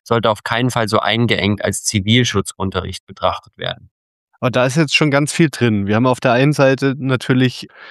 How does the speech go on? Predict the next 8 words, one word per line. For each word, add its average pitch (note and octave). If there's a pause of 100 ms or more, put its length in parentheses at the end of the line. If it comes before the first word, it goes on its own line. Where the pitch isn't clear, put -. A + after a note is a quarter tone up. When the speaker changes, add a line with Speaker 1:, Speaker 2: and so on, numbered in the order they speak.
(140)
Speaker 2:
die B2+
Gefahren C3+
der B2
Desinformation, E3 (420)
die B2+ (520)
ihr C3
ja B2+
auch C3+